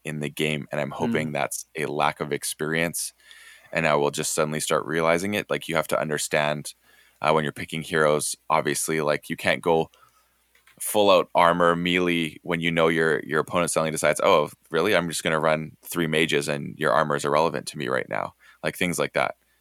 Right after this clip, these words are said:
Speaker 2: Yeah, I, I think this is something we, we touched, uh, up, touched on, uh, a while before when, when we were, when I was thinking, like, how can you categor-, categorize, uh, um, or um, apply types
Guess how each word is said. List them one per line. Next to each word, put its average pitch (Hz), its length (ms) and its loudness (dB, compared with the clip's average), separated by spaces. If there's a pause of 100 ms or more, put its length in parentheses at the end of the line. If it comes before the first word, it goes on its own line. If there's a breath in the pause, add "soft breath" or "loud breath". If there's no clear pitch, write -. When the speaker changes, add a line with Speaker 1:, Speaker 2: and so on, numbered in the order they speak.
(200)
Speaker 2:
Yeah, 123 460 0
I, - 220 -6 (100)
I 156 40 0
think 208 280 -4
this 214 140 2
is 202 120 -2
something 185 520 -4
we, 156 140 -2
we 151 120 -4
touched, - 480 -4 (500)
uh, 143 380 -2
up, - 180 -8 (340)
touched 156 280 -8
on, 139 340 -2 (400)
uh, 139 480 -4
a - 100 -8
while 147 220 -2
before 92 500 0
when, 131 280 -2
when 135 340 -2
we 135 120 2
were, 135 280 0
when 139 140 0
I 135 60 2
was 135 140 -2
thinking, 143 380 -4
like, 127 360 0 (360 loud breath)
how 135 220 4
can 139 240 -4
you 135 80 -2 (360)
categor-, - 540 0
categorize, 135 800 -2
uh, 120 220 -6 (240)
um, 120 580 -8
or 117 320 -2 (580 loud breath)
um, 113 640 0
apply 123 340 0
types - 720 -4